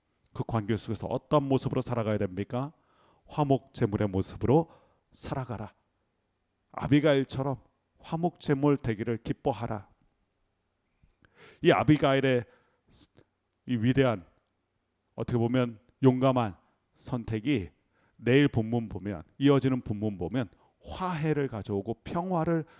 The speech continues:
가져오게 됩니다. 오늘 어떠한 모습으로 사시겠습니까? 나발의 모습입니까? 아니면 작은 거래,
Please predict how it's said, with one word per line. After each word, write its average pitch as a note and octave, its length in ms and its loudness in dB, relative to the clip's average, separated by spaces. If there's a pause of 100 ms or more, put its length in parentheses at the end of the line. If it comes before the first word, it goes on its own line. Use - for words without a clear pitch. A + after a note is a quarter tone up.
(380)
가져오게 A2 680 0 (680)
됩니다. E2+ 420 -12 (1080)
오늘 E3 140 10
어떠한 D#3 280 10
모습으로 C#3 340 4
사시겠습니까? G2+ 960 -6 (680)
나발의 A#2 500 4
모습입니까? A2+ 760 -2 (440)
아니면 G#2+ 300 -4
작은 G#2+ 300 -6
거래, G#2 320 0